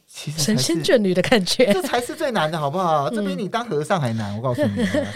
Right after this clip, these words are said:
Speaker 2: <laughs>
Speaker 1: 大家不要小看了啊。
Speaker 2: 嗯。
Speaker 1: 而且另外一种哈，我觉得成长还有一种就是，如果，如果你把成长当作每一个人单独的功课，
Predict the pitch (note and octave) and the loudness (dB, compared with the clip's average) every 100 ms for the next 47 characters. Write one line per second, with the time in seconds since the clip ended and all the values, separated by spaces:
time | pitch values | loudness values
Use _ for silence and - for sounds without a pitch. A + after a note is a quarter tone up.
0 | B3 F#3+ _ - F3+ F3 E3+ A2 - B2+ | -12 -16 _ -4 0 0 0 -4 -6 -8
1 | G2+ F2 A#2 F#3 D#3+ D#3 A#3+ A#3+ - - | -8 -6 -4 -2 -4 -8 -14 -16 -12 -6
2 | D4 D#4 D#4+ D4+ E3+ D3 F3 C#3 C3 E3+ | -4 0 2 4 2 2 2 2 0 0
3 | G#3+ G#3+ _ - F#3 F#3+ D3+ D#3 D3 B2 | -2 -4 _ -4 -2 0 0 0 0 -4
4 | C#3 C#3+ C3 - _ _ _ _ _ - | -4 -6 -8 -10 _ _ _ _ _ -20
5 | - D#4 A3 A#3 C#3+ - _ _ _ _ | -20 -6 -4 2 0 0 _ _ _ _
6 | - F#3+ - G3 F#3 - - D3 C3+ A2+ | -12 -8 -2 -2 0 -4 -4 -4 -4 -4
7 | C3+ C#3+ A#2+ - _ _ - C#3 C3 F3+ | -4 -2 -6 -8 _ _ -12 -8 -6 -4
8 | C3 - D#3+ G3 E3+ G#2+ G#2+ A2+ A#2 - | -4 -2 -2 -2 -4 -6 -4 -4 -6 -8
9 | - | -10